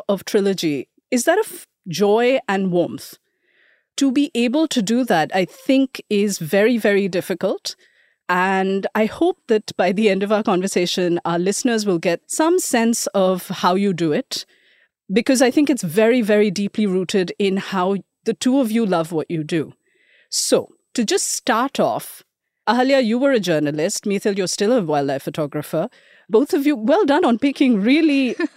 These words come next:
<laughs> really sort of standard, safe professions and then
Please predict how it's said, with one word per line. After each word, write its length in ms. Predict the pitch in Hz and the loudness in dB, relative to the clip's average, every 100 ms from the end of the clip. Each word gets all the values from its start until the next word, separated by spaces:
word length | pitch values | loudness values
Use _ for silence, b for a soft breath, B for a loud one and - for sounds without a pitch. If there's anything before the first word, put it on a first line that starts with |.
| 277 | -8
<laughs> 280 | - - 254 214 | -10 -8 -2 2
really 340 | 302 359 320 | 4 4 2
sort 200 | - 285 | 2 2
of 180 | 240 185 | 0 -2
standard, 840 | - - - 349 311 294 254 208 190 | -6 -8 -2 0 2 2 4 2 0
safe 500 | - 359 294 - - | -2 2 2 0 -2
professions 600 | 196 - 311 - 220 196 | 0 2 0 2 2 4
and 180 | 233 233 | 2 4
then 180 | 294 | 2